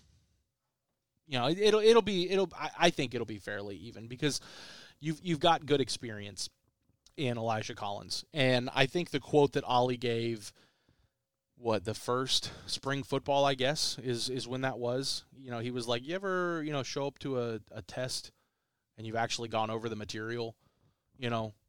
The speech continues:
and you're like, 'Man, I know this one. I know that.'" That's what college football is for me. And now he's ha-, that was the first spring football practice, and now you have an entire spring, and then you have an entire summer, and you've got a really, it, the, the, I think the best thing for the running back room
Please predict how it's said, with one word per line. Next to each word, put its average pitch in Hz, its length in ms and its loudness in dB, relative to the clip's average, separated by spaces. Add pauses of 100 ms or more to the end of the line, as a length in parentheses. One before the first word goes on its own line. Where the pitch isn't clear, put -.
and 120 100 -8
you're 113 120 -4
like, 101 220 -6
'Man, 139 140 -8
I 131 100 -6
know 151 180 -4
this 107 220 -8
one. - 120 -16
I 143 40 -10
know 151 160 -10
that.'" 87 280 -8
That's 127 440 4
what 123 260 -4
college 113 340 0
football 113 380 -2
is 110 140 -4
for - 140 -12
me. 117 280 -8 (720)
And 123 140 0
now 123 220 4
he's 120 220 -2
ha-, 139 160 -4
that 135 140 2
was 123 120 -4
the 107 100 -4
first 127 320 -2
spring 139 460 -6 (200)
football 143 260 0
practice, 156 460 -2
and 113 80 -6
now 110 140 0
you 120 180 -2
have 110 200 0
an 107 80 -8
entire 113 380 -4
spring, 131 500 -6 (480)
and 117 100 -12
then 117 60 -8
you 113 80 -6
have 107 120 0
an 107 60 -8
entire 110 360 -2
summer, 117 480 -4 (380)
and 117 120 -6
you've 110 160 -8
got 110 240 2
a 104 220 -2
really, 120 340 2
it, 123 220 -6 (300)
the, 123 100 -4 (240)
the, 135 160 -4
I 127 80 -2
think 147 180 -2
the 117 80 -2
best 120 300 2
thing 156 180 2
for 120 100 -6
the 113 100 -6
running 151 200 -2
back 107 240 0
room 117 300 -8